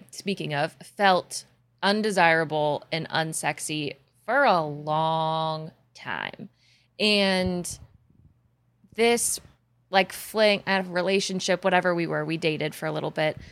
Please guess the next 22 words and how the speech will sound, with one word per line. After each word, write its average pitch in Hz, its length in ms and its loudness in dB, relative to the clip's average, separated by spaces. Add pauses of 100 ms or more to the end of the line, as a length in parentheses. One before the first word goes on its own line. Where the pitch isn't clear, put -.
(320)
happened, 185 920 4 (200)
um, 175 580 2 (160)
a 202 80 2
good 285 220 8
amount 208 300 6
of 180 60 -6
time 165 380 -2
into 185 360 -2
the 160 100 -2
podcast. - 560 -6
So - 160 0
I've 170 160 4
already 196 340 4
started, 160 600 -2 (400)
you 185 120 -2
know, 175 120 0
exploring 170 760 2
what 160 140 2
it - 120 0
meant 151 300 -4
to, 165 120 -10
like, 123 480 -4